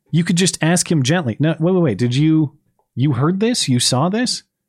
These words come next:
"No." "Okay. So you're sure, wh-, what did, what did your daughter say?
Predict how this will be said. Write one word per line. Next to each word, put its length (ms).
"No." 340
"Okay. 440
So 500
you're 160
sure, 300
wh-, 440
what 140
did, 180
what 120
did 80
your 100
daughter 300
say? 320